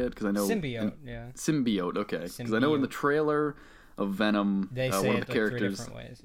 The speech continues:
Speaker 2: yeah.
Speaker 1: Yeah, she said it differently,
Speaker 2: Mm-hmm.
Speaker 1: and people were all, all angry.
Speaker 2: Yep, it, it's
Speaker 1: Understandably.
Speaker 2: symbiote.
Speaker 1: So yeah, he's, uh, infected by the symbiote, and <laughs> he acts just, like, as nerdy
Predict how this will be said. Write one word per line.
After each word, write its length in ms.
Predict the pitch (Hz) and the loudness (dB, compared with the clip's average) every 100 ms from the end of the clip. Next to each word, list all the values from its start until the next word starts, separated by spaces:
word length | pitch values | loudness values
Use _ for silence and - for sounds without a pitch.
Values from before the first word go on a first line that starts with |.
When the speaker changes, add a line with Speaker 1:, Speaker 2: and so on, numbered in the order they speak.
| - | -20
Speaker 2:
yeah. 60 | - - | -20 -2
Speaker 1:
Yeah, 80 | 123 | -2
she 120 | - | 0
said 160 | 139 165 | 2 2
it 100 | 127 | 4
differently, 520 | 131 - 87 85 87 - | 0 0 -2 -2 -6 -8
Speaker 2:
Mm-hmm. 280 | 120 113 110 | -10 -10 -4
Speaker 1:
and 100 | 104 | -2
people 240 | 110 - 101 | -2 -2 0
were 140 | 101 | 0
all, 120 | 92 - - - | -2 -8 -18 -6
all 200 | 101 98 | -6 -4
angry. 500 | 247 117 113 185 90 - - - - - | -6 -4 -4 -4 -6 -10 -18 -20 -20 -16
Speaker 2:
Yep, 240 | 113 123 - | -8 -8 -8
it, 60 | 120 127 | -10 -10
it's 80 | - | -4
Speaker 1:
Understandably. 760 | 113 104 - 110 101 92 95 | -2 -2 -2 -2 -2 -2 -6
Speaker 2:
symbiote. 680 | 101 - - 160 135 127 120 - | -6 -6 -4 -2 -2 -4 -6 -6
Speaker 1:
So 140 | - | 0
yeah, 180 | 135 110 | 2 2
he's, 240 | 113 151 135 | 0 0 0
uh, 120 | 127 - - - - - - | -2 -6 -20 -20 -18 -16 -4
infected 360 | 139 - 170 160 | 0 2 2 4
by 100 | 139 | 2
the 60 | |
symbiote, 480 | 123 131 131 131 - - - - - | 2 4 4 2 0 -12 -20 -20 -10
and 460 | 113 110 107 104 - - - - | 0 2 4 2 -2 -14 -20 -8
<laughs> 400 | - - - - | -6 -4 -6 0
he 200 | - 190 | 2 4
acts 320 | 156 160 - | 4 4 0
just, 240 | - 160 160 | -4 0 4
like, 240 | 139 - - - - - - - - - - | 2 0 -12 -16 -20 -20 -20 -20 -20 -20 0
as 320 | 131 143 139 | 4 4 4
nerdy 640 | 127 127 131 123 110 101 | 2 4 4 4 4 2